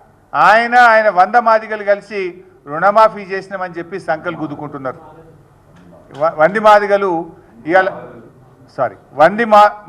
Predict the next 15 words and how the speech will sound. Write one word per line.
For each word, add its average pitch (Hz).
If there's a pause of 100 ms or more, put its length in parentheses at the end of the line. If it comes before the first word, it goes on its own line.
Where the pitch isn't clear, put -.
(100)
మాదులు, 185 (2250)
క్షమించాలి, 165 (100)
వంది 170 (120)
మాగదులు, 160 (1080)
వంది 196
మాగదులు 208 (320)
రుణమాఫీ 208 (100)
పూర్తయిందని 190 (600)
ఈరోజు 185 (1400)
వాళ్ళు 170
సంకలు 160
గుద్దుకుంటున్నారు. 135 (220)
నిజంగా 196
అయింది 208
ఎంత? 202